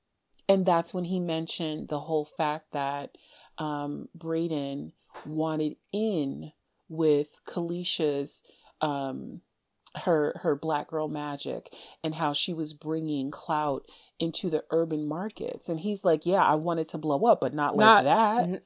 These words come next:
Speaker 2: exactly.
Speaker 1: Ah! Not with
Speaker 2: Oh!
Speaker 1: the blacks. <laughs> The blacks. Not
Speaker 2: I,
Speaker 1: the
Speaker 2: I,
Speaker 1: blacks.
Speaker 2: look, I thought money was green no matter
Speaker 1: What?
Speaker 2: where.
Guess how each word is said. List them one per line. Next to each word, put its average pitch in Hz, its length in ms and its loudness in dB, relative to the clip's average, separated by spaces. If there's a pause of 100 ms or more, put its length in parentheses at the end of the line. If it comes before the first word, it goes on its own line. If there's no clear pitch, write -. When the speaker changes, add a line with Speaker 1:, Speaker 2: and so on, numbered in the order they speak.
(140)
Speaker 2:
exactly. 226 1120 12 (380)
Speaker 1:
Ah! 320 340 12
Not 269 240 12
with 208 100 12
Speaker 2:
Oh! 180 40 12
Speaker 1:
the 214 80 12
blacks. 196 920 12
<laughs> - 40 -2 (640)
The 226 200 12
blacks. 262 720 12 (480)
Not 403 120 10
Speaker 2:
I, 440 180 12
Speaker 1:
the - 100 12
Speaker 2:
I, 381 120 12
Speaker 1:
blacks. 392 320 12
Speaker 2:
look, 262 320 12
I 269 180 12
thought 233 300 12
money 254 260 8
was 233 200 6
green 254 360 2
no 240 160 8
matter 247 380 8
Speaker 1:
What? 440 420 12
Speaker 2:
where. 226 500 10